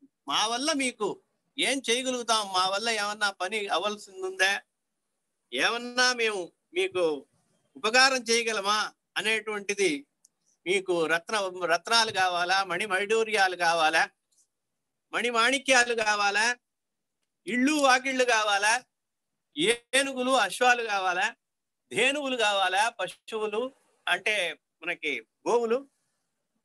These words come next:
అని అడిగారనమాట.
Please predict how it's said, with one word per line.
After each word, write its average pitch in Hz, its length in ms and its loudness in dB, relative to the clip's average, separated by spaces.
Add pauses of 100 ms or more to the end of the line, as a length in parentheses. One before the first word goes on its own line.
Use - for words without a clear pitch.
(1300)
అని 185 200 0
అడిగారనమాట. 208 720 0